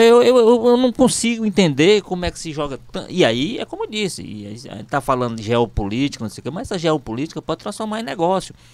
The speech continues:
O, essa brincadeira já tem, já tá na mesa do Bolsonaro uma carta da Liga Árabe, que são vinte e oito países que compram muito ao Brasil, compram muito, dizendo: "Olha, veja direitinho esse negócio aí, porque isso aí é uma questão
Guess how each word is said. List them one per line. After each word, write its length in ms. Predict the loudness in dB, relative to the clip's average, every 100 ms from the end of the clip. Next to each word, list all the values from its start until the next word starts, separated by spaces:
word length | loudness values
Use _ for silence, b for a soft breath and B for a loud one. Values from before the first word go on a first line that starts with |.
| B B 0
O, 320 | 2 2 -2
essa 320 | 0 0 0 -6
brincadeira 500 | -6 -6 -4 -4 0
já 140 | -2
tem, 260 | -2 -8 -6
já 160 | -6
tá 140 | -4 -6
na 140 | -4
mesa 260 | -4 -4 -6
do 80 | -10
Bolsonaro 640 | -10 -12 -12 -8 -8 -8
uma 120 | -10
carta 400 | -6 -6 -6 -10
da 120 | -10
Liga 280 | -10 -8 -6
Árabe, 360 | -2 -2 -4 -12
que 100 | -16
são 180 | -14
vinte 340 | -10 -10 -8 -6
e 20 |
oito 200 | -6 -6
países 360 | -6 -6 -8 -16
que 80 |
compram 340 | -10 -10 -6 -6
muito 380 | -6 -4 -4 -6
ao 80 |
Brasil, 420 | -6 -8 -6 -8 -10 b b b b b _ _ -8
compram 360 | -8 -6 -6
muito, 340 | -6 -6 -6 -10 b b b -8
dizendo: 380 | -4 -2 0 0
"Olha, 260 | -2 -6 -14 -20
veja 360 | -6 -4 -4 -6
direitinho 340 | -8 -8 -10
esse 140 | -10
negócio 420 | -10 -6 -6 -6 -6
aí, 260 | -4 -6
porque 280 | -8 -16 -14
isso 180 | -12 -10
aí 80 | -12
é 40 |
uma 100 | -12
questão 600 | -14 -8 -6 -6 -8